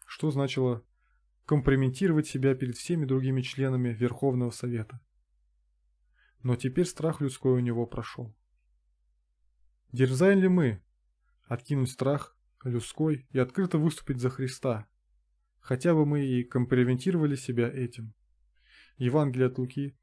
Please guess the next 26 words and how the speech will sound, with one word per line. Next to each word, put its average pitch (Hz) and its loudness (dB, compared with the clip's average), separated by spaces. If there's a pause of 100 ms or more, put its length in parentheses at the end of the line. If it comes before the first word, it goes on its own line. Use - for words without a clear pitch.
двадцать 139 2
третья 147 2
глава, 127 2
пятьдесят 127 -8
первый 123 -2
стих. - -16 (1500)
Речь 139 2
идёт 135 4
об 131 -2
Иосифе, 131 4 (300)
который 127 2
снял 123 -2
его 117 -2
тело. 135 -14 (1500)
Не 127 2
участвовавший 151 2
в 131 -8
совете 127 0
и 143 -4
в 117 -4
деле 127 0
их, - -8
из 131 -2 (160)
Аримафеи, 131 0
города 127 4
Иудейского, 127 0